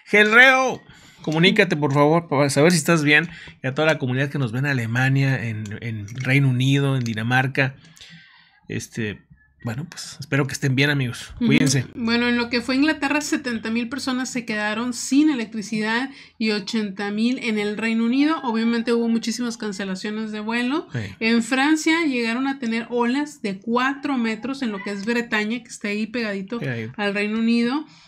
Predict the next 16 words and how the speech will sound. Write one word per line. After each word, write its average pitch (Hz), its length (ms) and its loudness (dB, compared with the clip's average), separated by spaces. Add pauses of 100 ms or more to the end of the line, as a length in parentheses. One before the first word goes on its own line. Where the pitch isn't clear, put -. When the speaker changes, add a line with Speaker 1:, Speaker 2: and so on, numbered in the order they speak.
(200)
Speaker 2:
Y, 254 360 6
pues, 226 180 -2
bueno, 214 380 0
eh, 202 520 0
lo 202 160 -6
que 220 200 2
es - 240 -4
Holanda 254 500 4 (140)
está 233 260 -2
ahorita 233 280 0
en 240 120 0
alerta 214 460 -2
roja, 226 400 -4
también 220 260 -4
cancelaron 214 640 -6
vuelos. 254 420 -4